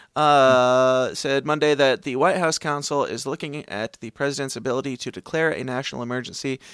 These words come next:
to fund border security, something President Donald Trump has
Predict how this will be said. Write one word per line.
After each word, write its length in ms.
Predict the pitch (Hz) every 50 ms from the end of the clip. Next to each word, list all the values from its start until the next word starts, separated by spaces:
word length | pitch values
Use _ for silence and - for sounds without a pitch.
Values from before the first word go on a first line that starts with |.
| - _ _
to 100 | - 165
fund 340 | 156 - 185 180 180 175 151
border 300 | 135 135 139 131 143 143
security, 680 | - - - - - 175 190 180 156 139 117 98 - - - - - _ _ _ _
something 560 | - - - 135 131 - 135 135 135 135 123
President 360 | - 143 135 127 131 139 104
Donald 260 | 123 120 117 113 110
Trump 260 | 104 - 135 127 127 139
has 400 | 139 131 123 123 123 - -